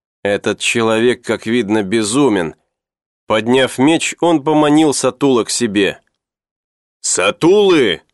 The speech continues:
взревел тот, ступив вперед. Из домов позади него грянул ответный клич, и три тысячи сатулийских воинов в белых одеждах,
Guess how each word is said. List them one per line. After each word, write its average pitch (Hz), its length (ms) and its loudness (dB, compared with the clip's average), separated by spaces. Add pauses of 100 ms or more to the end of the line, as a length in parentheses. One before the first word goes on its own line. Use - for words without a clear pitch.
(360)
взревел 101 560 0
тот, 151 340 -2
ступив 123 500 -4
вперед. 104 600 -2 (840)
Из 101 220 -2
домов 123 540 0
позади 123 400 -2
него 131 340 2
грянул 123 480 0
ответный 110 540 -2
клич, - 500 -4 (520)
и 110 120 0
три 156 300 -2
тысячи 160 520 -2
сатулийских 135 760 -2
воинов 127 680 0
в 87 180 -20
белых 117 420 0
одеждах, 101 680 -2